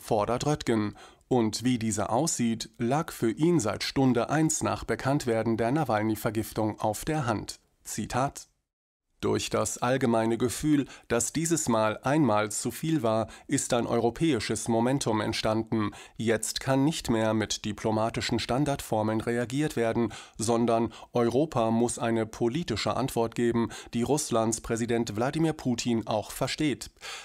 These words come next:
Dabei hat die Pipeline Nord Stream zwei eine zentrale Bedeutung. Wenn wir dieses Projekt in einem Jahr einweihen,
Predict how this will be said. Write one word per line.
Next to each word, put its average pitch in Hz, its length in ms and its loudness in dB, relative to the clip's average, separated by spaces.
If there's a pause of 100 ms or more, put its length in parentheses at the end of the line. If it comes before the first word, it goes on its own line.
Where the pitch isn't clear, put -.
(120)
Dabei 110 360 2
hat 117 180 -4
die 117 120 -2
Pipeline 113 520 0
Nord 120 260 2
Stream 117 380 -2
zwei 127 420 -2
eine 117 300 -2
zentrale 113 640 -2
Bedeutung. 131 640 0 (340)
Wenn 117 260 2
wir 120 120 2
dieses 117 420 -2
Projekt 131 460 -2
in 107 160 -2
einem 131 320 2
Jahr 104 260 -2
einweihen, 113 580 2